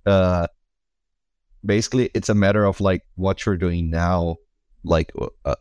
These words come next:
w-, what's the next thing you're gonna do, not exactly, uh, because o-, otherwise, if, if you wanna do everything, you'll probably end up, like, going a little bit crazy and not <laughs> finishing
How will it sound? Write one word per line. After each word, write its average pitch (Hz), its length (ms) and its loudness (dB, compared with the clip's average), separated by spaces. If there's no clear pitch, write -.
w-, 90 200 -8
what's 104 320 -2
the 107 120 0
next 104 380 -2
thing 110 180 -4
you're 98 200 -2
gonna 98 220 -2
do, 101 260 -2
not 95 220 2
exactly, 92 800 0
uh, 82 580 0
because - 320 -6
o-, 113 180 0
otherwise, 104 480 2
if, - 220 -10
if 95 160 -4
you 92 60 -2
wanna 92 180 0
do 101 160 2
everything, 98 500 0
you'll 98 120 -2
probably 98 440 0
end 92 160 2
up, 95 240 2
like, 82 300 -6
going 82 240 0
a 82 60 -2
little 104 180 -2
bit 110 180 -6
crazy 98 440 0
and 85 180 0
not 69 260 -4
<laughs> - 40 -20
finishing - 560 -4